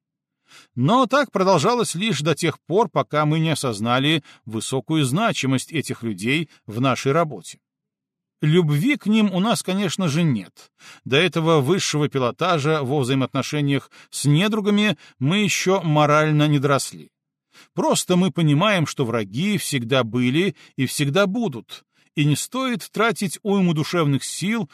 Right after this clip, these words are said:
стремясь каждого из них жёстко поставить на место. Одиннадцатая заповедь гласит: «Выпивку выбирай с умом,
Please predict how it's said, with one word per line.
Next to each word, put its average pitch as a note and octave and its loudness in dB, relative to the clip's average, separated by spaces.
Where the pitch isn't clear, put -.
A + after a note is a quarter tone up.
стремясь C#3 -2
каждого D3 0
из A2+ -8
них E3+ -2
жёстко C3 -4
поставить A2+ -4
на A2 -4
место. - -14
Одиннадцатая F#3+ 2
заповедь G3+ 0
гласит: C#3 -2
«Выпивку A3+ -2
выбирай E3+ 2
с - -4
умом, G#2+ 0